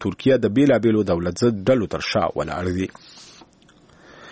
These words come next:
یوې اتلس کلنې سعودي نجلۍ،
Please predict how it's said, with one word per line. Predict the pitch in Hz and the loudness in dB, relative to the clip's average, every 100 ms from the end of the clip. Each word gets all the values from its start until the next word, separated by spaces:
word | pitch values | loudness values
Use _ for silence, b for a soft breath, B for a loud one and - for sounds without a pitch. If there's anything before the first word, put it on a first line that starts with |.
| B B B B B B B _ _ - | B B B B B B B _ _ 0
یوې | 101 143 165 165 165 | 4 6 6 4 4
اتلس | 156 165 160 - | 2 2 0 2
کلنې | 175 196 190 190 185 | 2 4 4 4 2
سعودي | - 139 143 175 | 2 2 4 4
نجلۍ، | 165 151 147 160 156 156 | 4 4 4 6 6 6